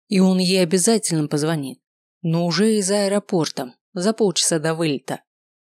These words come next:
А перед этим вывезет Астахова вместе с этой старой тумбой в заброшенный карьер. Там пара человечков на его глазах их прикопают.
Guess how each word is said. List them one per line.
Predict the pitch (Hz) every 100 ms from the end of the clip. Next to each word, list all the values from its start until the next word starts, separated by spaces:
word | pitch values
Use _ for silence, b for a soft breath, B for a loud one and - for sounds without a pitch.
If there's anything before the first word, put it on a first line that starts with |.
| _
А | 175
перед | 170 185 175 160
этим | 226 - 151 151
вывезет | 175 226 208 190 180
Астахова | 170 - 214 190 165
вместе | 156 180 -
с | 180 185
этой | 165
старой | 156 - 190 160
тумбой | - 180 202 180 151 - _ _
в | 170
заброшенный | 185 185 190 202 - 175
карьер. | 180 185 170 135 - _ _ _ _ _ _ _
Там | 294 262 196
пара | 151 147
человечков | - 160 156 190 214 - 147
на | 165
его | 156 151
глазах | 165 165 151 147
их | 165 -
прикопают. | - 202 233 - 156 127 -